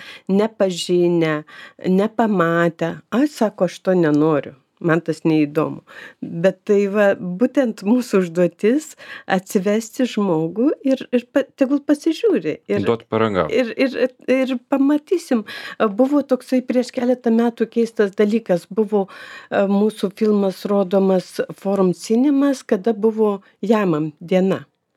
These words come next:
Speaker 1: Ir aišku, mūsų trečioj salėj, dar tad sakau, prieš keletą metų, ir kitur visur viskas išpirkta, liko į mūsų rimtą filmą, e, ten keliolika vietų. Ir,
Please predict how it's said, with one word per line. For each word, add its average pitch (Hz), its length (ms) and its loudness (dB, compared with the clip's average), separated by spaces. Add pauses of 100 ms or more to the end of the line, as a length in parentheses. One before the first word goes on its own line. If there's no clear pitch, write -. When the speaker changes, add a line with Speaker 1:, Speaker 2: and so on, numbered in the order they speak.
(960)
Speaker 1:
Ir 208 480 2
aišku, 220 400 2
mūsų 185 340 0
trečioj 185 400 2
salėj, 254 400 2
dar 185 160 0
tad 190 240 -10
sakau, - 320 -4
prieš 185 220 -6
keletą 185 340 0
metų, 185 320 -2 (380)
ir 208 400 2 (100)
kitur 220 320 0
visur 208 320 0
viskas 196 480 -2
išpirkta, 339 560 -2
liko 247 320 0
į 226 140 0
mūsų 220 340 0
rimtą 214 400 -2
filmą, 226 400 0 (640)
e, 196 320 0
ten 196 480 0 (360)
keliolika 196 600 -2
vietų. 147 460 -2 (500)
Ir, 202 300 0